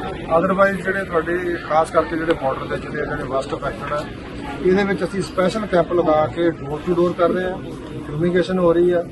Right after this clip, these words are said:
ਸਪਰੇਅ ਹੋ ਰਿਹਾ। ਤੁਸੀਂ ਸਿਰਫ ਇੰਨਾ ਕਰਨਾ ਕਿ ਤੁਹਾਨੂੰ ਪਾਣੀ ਦੀ ਪ੍ਰੋਬਲਮ ਹੈ, ਤੁਹਾਨੂੰ ਕੋਈ ਮੈਡੀਕਲ ਪ੍ਰੋਬਲਮ ਹੋਵੇ, ਇੱਕ ਸੌ ਚਾਰ ਨੰਬਰ, ਵਨ ਜ਼ੀਰੋ ਫੋਰ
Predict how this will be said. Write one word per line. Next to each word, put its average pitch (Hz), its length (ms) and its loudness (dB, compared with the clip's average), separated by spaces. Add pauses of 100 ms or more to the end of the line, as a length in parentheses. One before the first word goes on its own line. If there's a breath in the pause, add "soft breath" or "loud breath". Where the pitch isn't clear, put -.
(640)
ਸਪਰੇਅ 160 420 2
ਹੋ 180 160 6
ਰਿਹਾ। 170 240 6
ਤੁਸੀਂ 175 300 -4
ਸਿਰਫ 190 220 -2
ਇੰਨਾ 185 240 2
ਕਰਨਾ 156 320 0
ਕਿ 175 120 -6
ਤੁਹਾਨੂੰ 165 320 0
ਪਾਣੀ 156 360 2
ਦੀ 185 120 2
ਪ੍ਰੋਬਲਮ 180 440 4
ਹੈ, 175 80 -4 (720)
ਤੁਹਾਨੂੰ 214 200 0
ਕੋਈ 277 300 4
ਮੈਡੀਕਲ 226 360 4
ਪ੍ਰੋਬਲਮ 165 340 4
ਹੋਵੇ, 170 300 0
ਇੱਕ 190 180 -4
ਸੌ 196 140 0
ਚਾਰ 147 320 4
ਨੰਬਰ, 123 260 -6 (540)
ਵਨ 180 240 8
ਜ਼ੀਰੋ 185 260 6
ਫੋਰ 127 300 -4